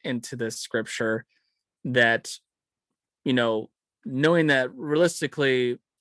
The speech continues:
even if you're religious or not, you know,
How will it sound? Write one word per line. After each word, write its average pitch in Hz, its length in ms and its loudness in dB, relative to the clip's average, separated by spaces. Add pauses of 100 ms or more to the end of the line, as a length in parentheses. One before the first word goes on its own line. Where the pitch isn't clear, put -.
(160)
even 139 200 -4
if 120 120 -6
you're 120 100 -4
religious 127 380 -4
or 113 80 -6
not, 131 460 -2 (680)
you 135 80 -8
know, 113 300 -2